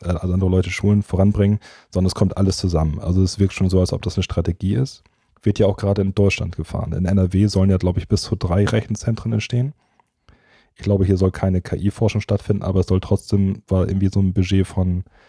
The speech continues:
zehn, zwanzig Millionen Euro, um halt die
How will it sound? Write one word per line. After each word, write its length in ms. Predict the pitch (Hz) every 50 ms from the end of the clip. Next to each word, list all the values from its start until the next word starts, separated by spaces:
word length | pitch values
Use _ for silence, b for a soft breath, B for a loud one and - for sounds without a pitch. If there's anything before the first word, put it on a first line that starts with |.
| b b b b b b b b b _
zehn, 380 | - - - 113 117 120 120
zwanzig 400 | 117 - - - 113 107 - 107
Millionen 240 | - 107 104 101 98
Euro, 360 | - 107 104 104 98 101 98
um 300 | 92 - - 98 101 92
halt 240 | 98 98 95 90 - -
die 260 | 90 90 90 90